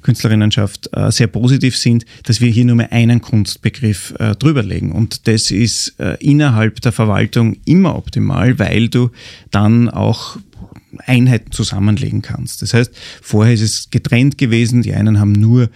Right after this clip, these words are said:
ähm, zum Beispiel darstellende Kunst jetzt oder Film und, und, und, und diese Förderbereiche und dann gab's ein Team, das sich ausschließlich mit Volkskultur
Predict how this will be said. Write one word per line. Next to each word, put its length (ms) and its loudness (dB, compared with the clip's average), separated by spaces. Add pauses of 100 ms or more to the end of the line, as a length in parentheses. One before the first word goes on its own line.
(340)
ähm, 380 -2
zum 160 -12
Beispiel 440 -6
darstellende 540 0
Kunst 460 0
jetzt 320 -6
oder 160 -4
Film 500 2
und, 240 -6
und, 200 -6
und, 200 -4
und 360 -4
diese 200 4
Förderbereiche 580 -2
und 120 0
dann 140 0
gab's 200 -2
ein 240 0
Team, 300 2 (260)
das 100 -6
sich 360 -6
ausschließlich 340 -4
mit 160 0
Volkskultur 760 -2